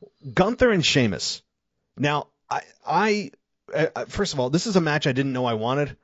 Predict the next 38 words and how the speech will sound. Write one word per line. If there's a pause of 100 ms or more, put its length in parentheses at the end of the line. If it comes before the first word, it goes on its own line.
(300)
It's
a
match
between
two
heels,
which
is
also
an
interesting
dynamic
because (120)
they
very
rarely
put
two
heels
together, (160)
especially (260)
on
a
pay-per-view. (460)
But
this
is
a
match,
and
they've
sold
it
very
well. (100)
Gunther
and
Sheamus